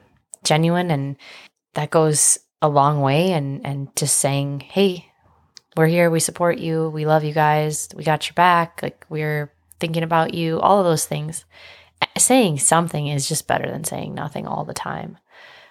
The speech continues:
right? And, you know, I think it's important too to be able to talk about the, the differences in Chris's body and say, "Well, this is why this is happening." You know, if we're here to raise awareness of this disease, we're also here to raise awareness of,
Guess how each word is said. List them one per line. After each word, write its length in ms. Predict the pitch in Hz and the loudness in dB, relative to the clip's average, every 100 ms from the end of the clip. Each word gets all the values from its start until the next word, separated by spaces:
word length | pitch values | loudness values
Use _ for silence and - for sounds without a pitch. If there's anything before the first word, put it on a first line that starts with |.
| _ | _
right? 220 | 151 139 - | 2 2 2
And, 320 | 147 143 143 - _ _ _ _ _ _ _ _ _ _ - - | 0 0 -2 -8 _ _ _ _ _ _ _ _ _ _ -18 0
you 100 | 196 | 4
know, 220 | 160 143 | 4 4
I 80 | - | 2
think 180 | 151 170 | 0 0
it's 160 | 185 - | -2 -2
important 400 | 160 165 165 190 | 0 0 0 -2
too 240 | - 170 | -2 -2
to 160 | 180 160 | -2 -2
be 100 | 160 | 2
able 220 | 147 147 | 2 2
to 80 | 147 | 0
talk 260 | - 156 160 | 0 0 2
about 460 | 165 156 160 - - | 2 2 0 -4 -4
the, 440 | 165 165 - 277 - | 0 0 -2 -4 0
the 220 | 151 143 | 2 2
differences 600 | 139 135 143 - 147 143 | -2 -2 -2 -2 -2 -2
in 100 | 139 | -4
Chris's 320 | - 170 165 | -6 -8 -6
body 420 | - 151 151 156 | -4 -4 -2 -2
and 140 | 147 143 | -2 -2
say, 280 | - 151 147 - - - - | -2 -2 -4 -12 -20 -6 4
"Well, 100 | 165 | 4
this 140 | 185 | 4
is 100 | 190 | 2
why 120 | 185 | 2
this 160 | 180 175 | 2 0
is 100 | 175 | 2
happening." 540 | 220 233 151 147 151 | 2 2 -2 -2 -6
You 80 | 151 | -8
know, 80 | 151 | -8
if 100 | - | -2
we're 80 | 165 | 2
here 180 | 160 156 | 2 2
to 80 | |
raise 220 | 151 147 147 | 2 0 0
awareness 340 | 151 143 139 | -2 -2 -4
of 40 | 156 | -6
this 200 | 151 - | -6 -6
disease, 380 | 147 190 190 160 | -6 -4 -4 -2
we're 160 | 160 | 2
also 220 | 170 208 180 | 2 2 2
here 180 | 151 | 0
to 120 | 147 151 | -2 -4
raise 220 | 147 - | -4 -4
awareness 400 | 147 147 165 - | -6 -4 -4 -4
of, 160 | 147 | -8